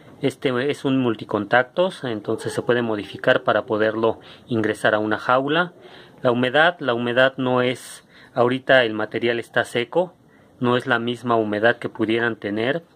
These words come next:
pero en caso que tuvieras pichones, al momento de comenzar ellos a hacer sus desechos,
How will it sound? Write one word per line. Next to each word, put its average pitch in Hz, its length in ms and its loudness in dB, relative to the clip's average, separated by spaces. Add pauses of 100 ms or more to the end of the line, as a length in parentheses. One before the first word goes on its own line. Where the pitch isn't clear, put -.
pero 120 160 0
en 117 60 -4
caso 143 300 -2
que - 80 -2
tuvieras 127 440 -2
pichones, 123 640 -2 (400)
al 123 120 0
momento 131 480 0
de 113 420 -2
comenzar 117 480 2
ellos 135 260 -2
a 127 40 0
hacer 127 200 -2
sus 120 220 -8
desechos, 120 720 -4